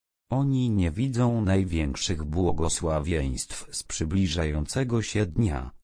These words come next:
że te ziemskie wygody i przywileje sprowadzą wielce błogosławioną próbę o żywot wieczny, że to będzie dla świata sądny dzień, który zadecyduje,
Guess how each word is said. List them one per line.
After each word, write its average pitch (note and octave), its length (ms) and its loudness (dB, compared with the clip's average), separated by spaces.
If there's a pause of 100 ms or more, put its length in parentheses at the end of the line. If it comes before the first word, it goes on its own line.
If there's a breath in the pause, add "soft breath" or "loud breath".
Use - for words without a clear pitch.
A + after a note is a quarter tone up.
(120)
że E2 180 2
te E2+ 260 -2
ziemskie D#2 640 0
wygody G#2 540 0
i F#2 320 -2
przywileje G2+ 720 0
sprowadzą A#2+ 720 0
wielce D#2 560 -2
błogosławioną F2+ 1300 2
próbę C3 440 4
o F2+ 80 2
żywot D#2 580 -2
wieczny, A#2 640 0 (200)
że F2+ 260 -2
to G#2+ 180 0
będzie A#2+ 480 2
dla E2 280 0
świata D#2+ 580 0
sądny E2+ 600 2
dzień, E2+ 440 2 (220)
który E2+ 380 0
zadecyduje, D2 920 -2